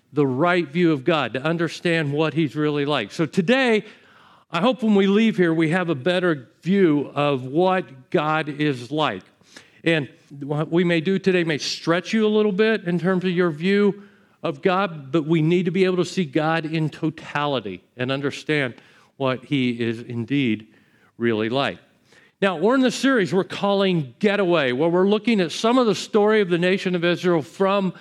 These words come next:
the book of Exodus. And we know they were enslaved in Egypt, and what this is about is how God led them out of Egypt, the Exodus, in other words. And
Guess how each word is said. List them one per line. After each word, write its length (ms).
the 120
book 440
of 260
Exodus. 600
And 120
we 120
know 180
they 120
were 140
enslaved 880
in 280
Egypt, 640
and 420
what 220
this 180
is 140
about 360
is 140
how 260
God 320
led 240
them 200
out 220
of 100
Egypt, 340
the 200
Exodus, 600
in 140
other 180
words. 260
And 140